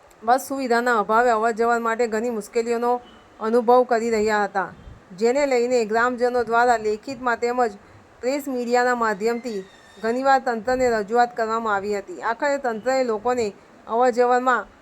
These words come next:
પડતી મુશ્કેલીઓ અને માંગણીને ધ્યાનને લઈને છેલ્લા આ બસ સેવા શરૂ કરી. ગામ લોકોએ તંત્રનો આભાર વ્યક્ત કરતા જણાવ્યું હતું કે અમે વર્ષોથી માંગ કરી રહ્યા હતા, આજે આખરે અમારી માંગ પૂરી થઈ.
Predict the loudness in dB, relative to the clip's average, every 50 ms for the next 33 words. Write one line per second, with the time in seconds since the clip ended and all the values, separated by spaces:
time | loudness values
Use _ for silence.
0 | -20 -10 -8 -8 -6 -6 -6 -4 -4 -4 -6 -6 -6 -4 -2 0 0 2 2 2
1 | 0 0 -2 -2 -4 -6 -4 -4 -2 -2 -2 -2 -2 0 0 0 0 0 0 -2
2 | 0 0 0 -2 -2 0 0 -2 -2 -2 -2 -4 -4 -4 -4 -4 -2 0 0 0
3 | 2 2 2 2 2 2 2 0 0 -2 -6 -4 -2 0 -2 -2 -2 -4 -4 -2
4 | -4 -2 -4 -4 -4 -6 -10 -16 -20 -20 -20 -20 -20 -20 -20 -20 -20 _ -20 -20
5 | -20 _ _ 0 2 2 4 4 2 0 0 0 2 0 0 0 0 -2 -4 -2
6 | -2 -2 0 0 0 0 2 2 0 2 4 4 4 4 2 0 -2 -4 -4 -4
7 | -6 -6 -2 -2 -2 0 2 0 0 0 0 -4 -4 -4 -4 -4 -2 -2 -4 -2
8 | -2 -4 -6 -6 -8 -12 _ _ _ _ _ _ -2 0 0 2 2 2 0 2
9 | 0 0 -2 -2 -2 -2 -2 -2 -2 -4 -6 -4 -2 -2 -2 -2 -2 -2 -4 -4
10 | -4 -2 -2 -2 0 0 0 0 -2 -2 -2 -2 -2 0 -2 -2 -4 -4 -2 -2
11 | -2 -2 -4 -4 -4 -2 -2 0 -2 -2 -2 -2 -2 -2 -2 -4 -8 -12 -16 -20
12 | -20 -20 -20 -20 -20 -20 -20 -20 _ _ _ -16 -6 -2 0 2 2 0 -2 -4
13 | -6 -6 -4 -6 -6 -4 -2 -2 -2 -4